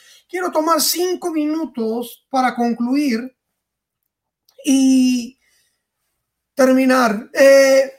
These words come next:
Centro de Vida Lomas, el Espíritu de Dios dice: He oído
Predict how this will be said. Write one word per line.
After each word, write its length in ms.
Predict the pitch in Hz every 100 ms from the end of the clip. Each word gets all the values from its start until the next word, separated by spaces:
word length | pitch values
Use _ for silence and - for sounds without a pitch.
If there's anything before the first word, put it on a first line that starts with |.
| _ _ _ -
Centro 680 | - - 359 415 403 415 370
de 120 | 349
Vida 220 | 339 330
Lomas, 760 | 311 262 214 202 208 - - - _ _ _ _ _ _ _ _ _ _ _ _ _ - -
el 160 | 254
Espíritu 460 | 262 - 349 349 403
de 140 | 370
Dios 300 | 339 330 240
dice: 540 | 247 220 - 185 185 202 - _ _ _ _ _ _ _ _ _ _ - - _ -
He 260 | 294 339 370
oído 840 | 359 359 330 240 214 202 196